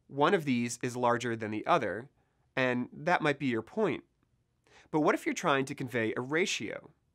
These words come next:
Could you tell me right now how much larger the circle on the right is? At three times the height and width, it's actually nine times the area,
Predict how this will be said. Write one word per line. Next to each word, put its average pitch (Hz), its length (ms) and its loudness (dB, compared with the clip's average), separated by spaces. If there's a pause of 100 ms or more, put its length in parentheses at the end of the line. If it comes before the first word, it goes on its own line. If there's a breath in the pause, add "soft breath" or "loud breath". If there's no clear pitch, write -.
(400)
Could 139 180 -4
you 240 140 0
tell 196 180 0
me 175 140 4
right 151 180 2
now 190 220 2
how 147 120 -2
much 139 280 0
larger 139 500 0 (240 soft breath)
the 131 100 -4
circle 143 380 0
on 120 100 0
the 113 80 -2
right 143 380 2
is? 175 440 -6 (800)
At 139 140 -2
three 196 160 -4
times 196 320 -2
the 175 80 -2
height 131 260 -2
and 117 180 -4
width, 160 380 0 (560)
it's 131 240 -4
actually 160 380 0
nine 127 400 0
times 120 400 -6
the 113 220 -10
area, 117 540 -4